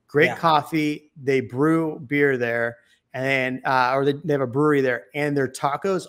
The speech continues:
Speaker 1: are legit. They're better
Speaker 2: Ye-
Speaker 1: than your Veracruz tacos. Fight me.
Speaker 2: Oh, stop it. No, look,
Speaker 1: Yeah.
Speaker 2: look, look.
Speaker 1: <laughs> Your Veracruz.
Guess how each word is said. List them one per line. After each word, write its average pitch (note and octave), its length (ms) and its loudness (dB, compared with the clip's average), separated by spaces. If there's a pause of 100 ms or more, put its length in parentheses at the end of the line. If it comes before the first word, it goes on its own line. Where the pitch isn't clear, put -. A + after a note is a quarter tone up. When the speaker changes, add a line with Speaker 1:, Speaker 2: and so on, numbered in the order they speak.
Speaker 1:
are C3 320 -2 (240)
legit. C#3 1200 -4 (560)
They're C3+ 380 -2
better D#3+ 200 4
Speaker 2:
Ye- D3+ 60 0
Speaker 1:
than D#3 140 2
your C#3+ 120 2
Veracruz B2 520 -2
tacos. A2 480 -8
Fight B2 260 -4
me. G#2+ 180 -18 (140)
Speaker 2:
Oh, D#3 140 -4
stop A#2 380 -6
it. A2+ 180 -10
No, D3 340 -4
look, D3 200 -2
Speaker 1:
Yeah. B2+ 100 -4
Speaker 2:
look, A#2+ 200 -6 (180)
look. A#2+ 200 -6 (1400)
Speaker 1:
<laughs> A#2+ 200 -10
Your A#2+ 100 -4
Veracruz. B2+ 560 0